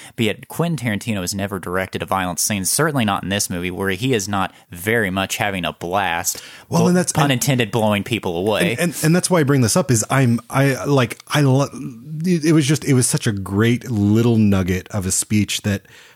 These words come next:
Speaker 2: um, feels a bit different than what you typically expect of, of Tarantino. And then by the end, he completely undermines all of that in,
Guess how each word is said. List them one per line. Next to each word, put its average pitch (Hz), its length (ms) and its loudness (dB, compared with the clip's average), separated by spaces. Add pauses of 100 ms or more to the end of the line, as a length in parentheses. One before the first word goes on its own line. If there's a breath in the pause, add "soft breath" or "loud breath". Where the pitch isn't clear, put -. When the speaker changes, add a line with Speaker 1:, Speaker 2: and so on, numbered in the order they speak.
(160 loud breath)
Speaker 2:
um, 107 320 2
feels 156 440 2
a 151 60 2
bit 127 380 0
different 120 400 2
than 104 180 4
what 101 220 0
you 107 260 4
typically 110 560 2
expect 104 720 -2
of, 92 260 -4
of 87 120 -10
Tarantino. 87 540 -2 (280 loud breath)
And 120 180 2
then 127 120 4
by 131 100 4
the 120 160 4
end, 110 100 2
he 117 140 0
completely 123 840 0
undermines 95 460 2
all 95 180 2
of 85 60 -2
that 85 220 -4
in, 107 280 2